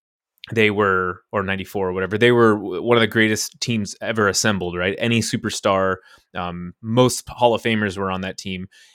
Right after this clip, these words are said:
and they had a secret game that, you know, wasn't filmed or anything. It was during practice, and they said that that was, like, the hardest that any of them have ever played because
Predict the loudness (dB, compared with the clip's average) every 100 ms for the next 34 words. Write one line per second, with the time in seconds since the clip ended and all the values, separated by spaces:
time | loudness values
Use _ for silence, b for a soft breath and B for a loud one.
0 | b -6 -4 -4 -6 -10 -14 -18 -4 -2
1 | 0 0 -2 -2 -6 _ -10 -4 -2 0
2 | 0 0 -2 0 -2 -2 -4 -8 -2 0
3 | 0 _ _ -10 -4 -2 -2 2 4 4
4 | 4 2 2 0 -2 -2 -4 -2 -2 -2
5 | -4 -6 -4 -4 -2 -2 -2 -4 -6 _
6 | _ _ _ -4 -2 -2 -2 -2 -2 -4
7 | -10 _ _ _ -4 -4 2 2 2 -2
8 | -4 -2 -2 -2 0 -2 -2 -4 -4 -6
9 | -8 -8 -4 -4 -4 -10 b b -8 -2
10 | 0 0 -4